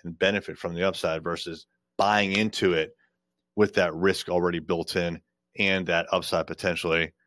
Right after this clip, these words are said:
becoming less of an upside. So something to think about, corporate leases and how they will affect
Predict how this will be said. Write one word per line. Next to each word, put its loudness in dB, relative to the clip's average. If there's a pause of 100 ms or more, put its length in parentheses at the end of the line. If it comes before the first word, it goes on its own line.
(180)
becoming -4 (480)
less -2
of -16
an -10
upside. -10 (300)
So -4 (300)
something 2
to 6
think 2
about, 4
corporate 0
leases -4 (600)
and -10
how -2
they -2
will -8
affect -4